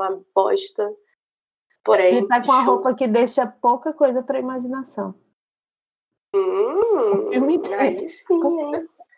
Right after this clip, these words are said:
Speaker 2: Enfim.
Speaker 1: Ai, ai. Eu agora fiz maratona Marvel e estou pronta para ver o novo Vingador.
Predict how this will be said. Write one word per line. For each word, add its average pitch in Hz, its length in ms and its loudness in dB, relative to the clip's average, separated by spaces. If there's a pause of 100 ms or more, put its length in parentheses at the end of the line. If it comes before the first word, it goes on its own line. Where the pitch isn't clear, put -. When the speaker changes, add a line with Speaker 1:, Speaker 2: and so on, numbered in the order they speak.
(140)
Speaker 2:
Enfim. 233 400 0 (3250)
Speaker 1:
Ai, 320 420 2
ai. 269 480 0 (160)
Eu 320 180 2
agora 302 1120 0 (600)
fiz 247 280 -10
maratona 233 540 2
Marvel 247 460 2
e - 20 -6
estou 269 280 -2
pronta 254 340 0
para 247 280 2
ver 247 140 2
o 240 60 2
novo 240 300 0
Vingador. 226 640 -4